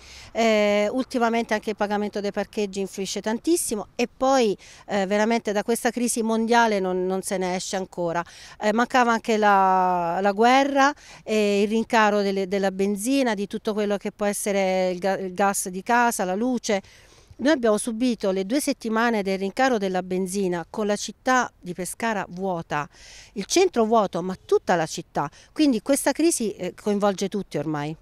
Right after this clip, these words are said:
Eh, è sempre un, un centro bellissimo, eh, abbiamo appeal, abbiamo tanti bei negozi, tante belle vie, però anche il fatto della movida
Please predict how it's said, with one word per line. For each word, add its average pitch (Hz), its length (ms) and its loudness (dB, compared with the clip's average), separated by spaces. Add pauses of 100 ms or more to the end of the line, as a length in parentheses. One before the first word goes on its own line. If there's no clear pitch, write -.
(200)
Eh, 180 160 -2
è 214 120 -2
sempre 254 400 2
un, 226 200 2
un 208 380 4
centro 233 400 0
bellissimo, 247 840 0 (340)
eh, 190 640 2
abbiamo 208 500 2
appeal, 254 540 2
abbiamo 202 420 0
tanti 214 320 -4
bei 208 200 2
negozi, 214 500 2
tante 208 340 -4
belle 208 380 0
vie, 233 420 2 (460)
però 247 480 4
anche 240 240 -2
il 226 80 -4
fatto 247 320 -2
della 202 220 -2
movida 208 600 2